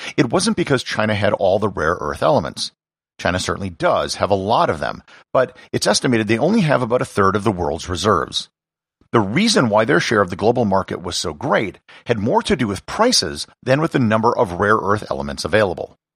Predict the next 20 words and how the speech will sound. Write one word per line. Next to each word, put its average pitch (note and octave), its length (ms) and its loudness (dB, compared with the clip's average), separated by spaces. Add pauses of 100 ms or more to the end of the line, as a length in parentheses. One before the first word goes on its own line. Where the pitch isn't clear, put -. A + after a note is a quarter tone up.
(580)
China A3 280 2
was E3+ 220 0
able D3 160 0
to - 140 -2
undercut F3+ 380 0
global A#2+ 280 0
prices, F#3 600 0
which - 260 -2
drove B2 240 2
many D#3 240 0
non-Chinese C#3+ 800 2
producers - 460 -2
bankrupt, - 560 -2 (180)
including G#2+ 580 -2
the E2 80 -4
Mountain F2+ 300 -2
Pass C3 260 -2
mine D2+ 280 -2
in E2 80 -8
California. C2+ 680 -4